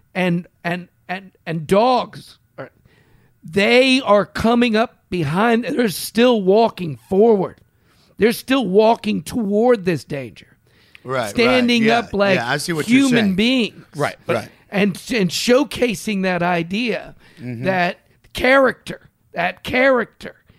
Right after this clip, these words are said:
Speaker 1: you know what I mean?
Speaker 2: Mm-hmm. Yeah.
Speaker 1: And that's, yeah.
Speaker 3: Sure. I, and I, I guess what I would say is you need a historical context where the empathy is possible.
Speaker 1: Right.
Speaker 3: Uh,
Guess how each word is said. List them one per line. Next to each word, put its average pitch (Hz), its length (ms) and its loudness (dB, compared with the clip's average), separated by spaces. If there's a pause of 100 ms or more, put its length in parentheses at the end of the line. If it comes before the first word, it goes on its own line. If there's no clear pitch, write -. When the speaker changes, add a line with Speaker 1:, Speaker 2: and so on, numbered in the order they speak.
(120)
Speaker 1:
you 185 100 -6
know 175 140 -2
what 175 120 -2
I 165 40 -4
mean? 175 260 -2
Speaker 2:
Mm-hmm. 170 340 -12
Yeah. 175 120 -4
Speaker 1:
And 185 80 0
that's, 190 420 -2
yeah. 175 280 -10 (160)
Speaker 3:
Sure. 131 440 -8
I, 151 140 -6
and 151 160 -6 (120)
I, 160 140 -6
I 143 40 -6
guess 156 180 -6
what 156 100 -4
I 131 60 -2
would 120 100 -10
say 120 140 -6
is 107 160 -10 (180)
you 120 160 -10
need 151 160 -6
a 147 80 -6
historical 117 480 -8
context 101 680 -14
where 107 260 -16
the 101 180 -16
empathy 98 380 -16
is 76 120 -20
possible. - 680 -20 (240)
Speaker 1:
Right. 180 320 -4 (180)
Speaker 3:
Uh, 110 80 -8